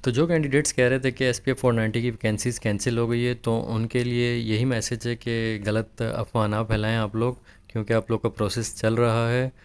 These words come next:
तो जिन इलाकों में मसले आए हैं, तो वहाँ पे प्रोसेस स्लो है। आपको पता है, इंटीरियर में काफ़ी मसला चल रहा है,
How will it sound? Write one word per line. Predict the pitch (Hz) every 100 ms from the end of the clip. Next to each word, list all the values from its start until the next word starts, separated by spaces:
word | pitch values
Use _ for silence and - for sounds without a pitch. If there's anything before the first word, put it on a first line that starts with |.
| - - -
तो | 110 104 104
जिन | 101 127 139 139 139 - -
इलाकों | 113 110 - 120
में | 120 120 117 117 - - -
मसले | 117 107 - 120
आए | 113 113 113
हैं, | 117 110
तो | -
वहाँ | 107 104
पे | 113
प्रोसेस | 107 110 98 113
स्लो | - 110
है। | 120
आपको | 110 -
पता | 113 110
है, | 113
इंटीरियर | 107 107 110
में | 110
काफ़ी | 107 101 113
मसला | 107 - 113
चल | 117 107
रहा |
है, | 120